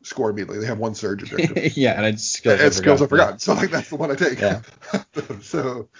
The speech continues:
Speaker 2: Um, the other one I think that I've played, I think I was playing this on the online one 'cause their card selection was a little bit limited at first, and I, I don't think it's a bad one, but it is situational, is Battle Without End, which is when you bring back your second fighter from the dead.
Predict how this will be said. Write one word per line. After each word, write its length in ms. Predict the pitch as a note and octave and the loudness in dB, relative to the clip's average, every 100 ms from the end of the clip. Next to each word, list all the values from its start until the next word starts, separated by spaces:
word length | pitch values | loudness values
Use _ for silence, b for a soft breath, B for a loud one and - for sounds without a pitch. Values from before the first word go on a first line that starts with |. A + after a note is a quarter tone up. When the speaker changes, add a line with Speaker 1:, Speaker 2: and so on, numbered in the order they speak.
| B B C3 | B B 2
Speaker 2:
Um, 180 | C3+ | 4
the 120 | C#3 D#3+ | 6 6
other 160 | G3+ | 6
one 160 | G3+ D#3 | 4 4
I 80 | C#3 | 2
think 200 | D3 A#2+ | 0 0
that 100 | G#2+ | 2
I've 240 | A2+ A#2 | 2 0
played, 280 | B2 A#2 A2+ | 0 2 0
I 60 | |
think 120 | A#2 B2+ | 0 0
I 60 | |
was 120 | A2+ | 0
playing 220 | - G#2+ G#2 | 0 -2 0
this 180 | G2+ | -4
on 120 | F#2+ F#2+ | -4 -4
the 60 | |
online 420 | E2 G#2 G2 F2+ | 0 0 2 0
one 180 | F2+ F2 | -2 -4
'cause 200 | F2+ F2+ | -6 -8
their 420 | F2 F2 E2+ E2 - | -4 -2 -2 -4 -8
card 260 | - F#2 F2 | -4 -4 -2
selection 380 | F#2 E2+ - | -4 -4 -8
was 140 | E2 D#2+ | -12 -8
a 60 | |
little 180 | E2 E2 | -6 -4
bit 140 | E2 C#2+ | -6 -8
limited 340 | F2 E2+ E2 | -8 -4 -4
at 100 | D#2 | -6
first, 400 | - E2 D#2+ - | -4 -4 -4 -8
and 160 | F2 G2+ | -8 -4
I, 200 | F2+ - | -4 -2
I 80 | A3+ | 0
don't 120 | D4 | 0
think 120 | C#4 | 0
it's 140 | B2+ A2+ | 0 -2
a 40 | |
bad 640 | F2+ - _ A2 G#2+ G2+ F2+ | -4 -10 _ 0 2 0 -2
one, 180 | E2+ | -6
but 120 | E2 E2+ | -6 -6
it 100 | F2+ | -4
is 160 | F#2 | -4
situational, 840 | - E2 F2 E2 E2+ - F2 E2 | -6 -8 -6 -6 -6 -8 -8 -6
is 240 | D#2+ D2+ - | -6 -8 -6
Battle 340 | E2+ F2 E2+ | -2 0 0
Without 360 | E2 F2 D#2 - | -4 -4 -6 -4
End, 320 | A2+ D#3 - _ | -2 -2 -8 _
which 220 | - G2 | -12 -8
is 140 | F#2+ F2+ | -10 -4
when 180 | F#2+ F#2 | -2 0
you 120 | F2+ | 0
bring 240 | F#2 F2+ | -2 -2
back 320 | F2 E2 E2 | 0 -2 -4
your 160 | E2+ E2 | -6 -6
second 500 | - E2+ F2 E2+ - | -4 -6 -4 -8 -8
fighter 260 | - F2 F#2 | -8 -4 -4
from 160 | A#2 | -2
the 100 | A2 | 0
dead. 260 | A2 A#2+ | 2 0